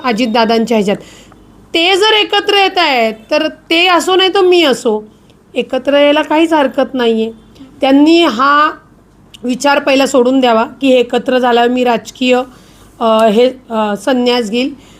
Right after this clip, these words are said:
अ, त्यांनी एकत्र दोन्ही स-, अध्यक्षांचं मत आल्यानंतर, पक्ष एकत्र झाल्यानंतर करूया की जोमानी काम. मी राहिले तर पक्षामध्ये, पण करूया की जोमानी काम. जर मी नसेल तर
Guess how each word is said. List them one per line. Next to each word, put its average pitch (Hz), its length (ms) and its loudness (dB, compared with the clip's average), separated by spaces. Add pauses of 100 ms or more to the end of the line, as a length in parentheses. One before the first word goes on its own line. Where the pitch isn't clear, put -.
(180)
अ, 240 60 -2 (640)
त्यांनी 269 440 2
एकत्र 285 540 0 (180)
दोन्ही 262 400 0
स-, 285 60 -2
अध्यक्षांचं 262 760 -2
मत 262 320 -2
आल्यानंतर, 254 480 -2
पक्ष - 340 -8
एकत्र 262 380 -4
झाल्यानंतर 247 440 -2 (480)
करूया 330 320 2
की 381 120 2
जोमानी 247 400 2
काम. 190 220 -10 (840)
मी 233 240 2
राहिले 226 380 2
तर 311 80 0
पक्षामध्ये, 240 540 -4
पण 311 180 -4
करूया 381 360 2
की 339 140 0
जोमानी 254 380 0
काम. 185 240 -8 (1000)
जर 359 160 2
मी 339 220 4
नसेल 269 500 -2
तर 294 80 -2